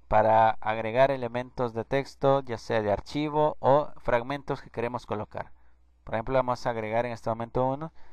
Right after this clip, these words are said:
Voy a ir a texto, me voy a ir a insertar y tengo dos opciones.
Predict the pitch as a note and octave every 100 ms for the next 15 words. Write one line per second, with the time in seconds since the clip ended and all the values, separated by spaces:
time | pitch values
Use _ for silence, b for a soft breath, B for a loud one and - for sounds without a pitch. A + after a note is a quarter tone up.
0 | b b b - A2+ A#2 B2 A2+ B2+ B2
1 | - D3 D3+ _ _ - - - - -
2 | - G#2+ G#2+ A#2 A#2+ A#2+ A#2+ - A#2 -
3 | C3 D3+ - - - - - A#2+ - C3+
4 | C#3+ D3+ D3 - B2 C#3 - - - F#2+
5 | - -